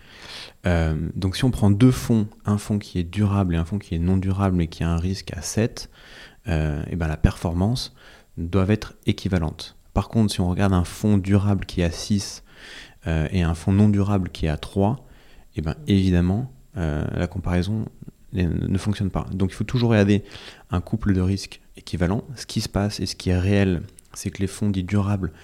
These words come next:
ont des, euh, volatilités plus fortes et des risques plus élevés. Donc les fonds durables sont plutôt, euh, sur un risque six sur sept, alors que dans les fonds non durables, on peut trouver vraiment une largesse beaucoup plus importante. Euh,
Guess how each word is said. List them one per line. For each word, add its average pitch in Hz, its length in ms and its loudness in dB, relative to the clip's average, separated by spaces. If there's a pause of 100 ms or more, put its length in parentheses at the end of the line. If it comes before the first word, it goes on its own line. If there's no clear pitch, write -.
(380)
ont 92 120 0
des, 90 300 2
euh, 80 120 0
volatilités 101 580 -2
plus - 160 -4
fortes - 320 -2
et - 40 -2
des 87 120 0
risques 101 220 -4
plus 92 220 -4
élevés. 85 320 -2
Donc 90 240 -6
les 92 60 2
fonds 101 180 -2
durables 92 300 0
sont 95 120 -4
plutôt, 98 380 2
euh, 87 140 0 (120)
sur - 200 -8
un 85 120 -2
risque 98 360 -6
six - 460 -6 (380)
sur - 220 -6
sept, - 340 -4 (420)
alors 82 240 -2
que 92 120 -4
dans 87 140 -2
les 82 100 -4
fonds 92 180 -2
non 92 140 2
durables, 95 340 0
on 85 60 -2
peut 82 100 -6
trouver 90 420 -4 (360)
vraiment 90 400 2
une 87 160 0
largesse 85 440 -4
beaucoup 82 220 -8
plus 85 160 -6
importante. 85 560 -8 (640)
Euh, 80 380 -4